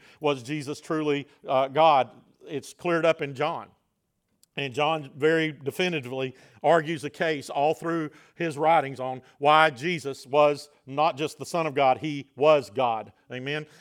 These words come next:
And so we need to, we need to get a hold of that, need to understand that. So, uh, today I wanna,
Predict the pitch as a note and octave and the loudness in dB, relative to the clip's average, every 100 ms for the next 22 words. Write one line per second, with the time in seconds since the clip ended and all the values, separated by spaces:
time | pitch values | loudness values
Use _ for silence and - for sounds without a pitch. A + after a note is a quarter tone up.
0 | - C#3 C#3 - D3+ C#3 D3 E3 F3 D#3+ | -12 -8 -8 -2 0 0 -2 -4 -2 0
1 | C#3+ C3+ C#3+ D#3+ E3+ D3+ D#3+ D3+ F3 E3+ | 0 0 -6 -6 -6 -2 2 4 6 4
2 | D#3 D3+ D3+ D3+ D#3+ D#3+ D#3+ D3+ - D3+ | 4 4 4 4 0 0 0 -2 -4 -4
3 | C#3 C3 B2+ - D3+ C#3+ - - _ D#3+ | -2 -4 -6 -4 -2 -2 -4 -20 _ 2
4 | C#3+ D3 E3 E3 F3+ E3+ E3 C#3+ | 2 2 2 6 6 4 0 -2